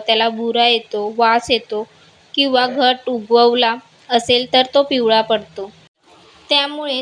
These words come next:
तुम्ही योग्य प्रमाणात आवश्यकतेनुसार पाणी घातले तर तुमचे घट अतिशय चांगले हिरवेगार दाट उगवणार.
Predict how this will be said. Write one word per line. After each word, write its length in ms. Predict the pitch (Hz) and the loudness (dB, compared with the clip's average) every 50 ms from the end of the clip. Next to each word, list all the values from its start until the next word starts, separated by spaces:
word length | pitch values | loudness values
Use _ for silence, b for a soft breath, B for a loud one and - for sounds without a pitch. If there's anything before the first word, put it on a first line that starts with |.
| 262 - | -6 -4
तुम्ही 280 | 277 262 262 269 277 262 | -2 -2 0 0 0 0
योग्य 400 | 262 254 254 247 240 226 233 247 | 0 0 0 -2 -2 -2 -4 -4
प्रमाणात 640 | 240 247 262 254 247 247 247 240 233 220 214 - - | -4 -2 -2 -2 0 0 0 0 0 -2 -2 0 0
आवश्यकतेनुसार 1080 | 226 226 220 233 233 - - 247 240 - _ - 247 247 254 254 254 - 269 247 247 | 0 0 0 -2 -2 -4 -4 -4 -8 -8 _ -2 0 0 0 -4 -4 -2 -2 -2 -2
पाणी 340 | 254 - 247 233 233 233 233 | -2 -2 -2 -2 -2 -4 -6
घातले 420 | 226 254 262 247 247 - 240 226 226 226 | -4 -4 -4 -4 -4 -4 -4 -4 -2 0
तर 80 | 277 269 269 - | -2 -2 0 0
तुमचे 360 | 285 269 262 262 - 277 262 269 | -2 -2 -2 0 0 0 0 0
घट 240 | 277 233 226 226 220 | 0 -2 -2 -2 -6
अतिशय 520 | 233 220 220 254 247 233 - 285 262 262 262 | -8 -6 -4 -4 -2 0 0 2 2 0 0
चांगले 460 | 269 277 247 233 226 226 226 220 214 | 0 -2 -2 -2 -2 -2 -2 -2 -2
हिरवेगार 760 | 226 247 247 247 240 240 233 233 226 226 240 226 214 214 214 220 | -2 -2 -4 -4 -4 -2 0 0 0 0 -2 -2 -2 -2 -4 -6
दाट 360 | 220 214 220 214 220 220 - | -6 -2 -2 -2 -2 -2 -4
उगवणार. 560 | 240 226 214 220 220 220 220 220 214 196 190 | -4 -4 -2 -4 -4 -4 -4 -4 -4 -4 -6